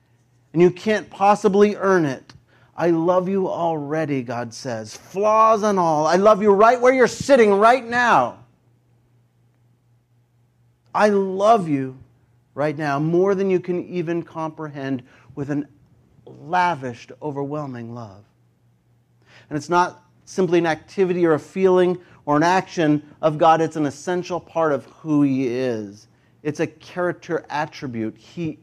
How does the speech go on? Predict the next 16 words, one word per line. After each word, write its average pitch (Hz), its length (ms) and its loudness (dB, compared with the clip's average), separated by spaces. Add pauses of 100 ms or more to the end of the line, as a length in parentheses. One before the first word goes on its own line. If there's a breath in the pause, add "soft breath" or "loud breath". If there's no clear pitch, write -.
is 180 400 0
love. 143 300 2
Later 156 400 -2 (240 soft breath)
in 151 160 0
th-, 156 120 -2
this 143 220 0
book 151 220 -6
of, 131 180 0
uh, 135 80 0
First 139 320 -4
John, 139 260 -4
it 131 120 -8
says, 131 180 -4
"God 135 400 -2
is 135 340 -6
love," 120 540 -6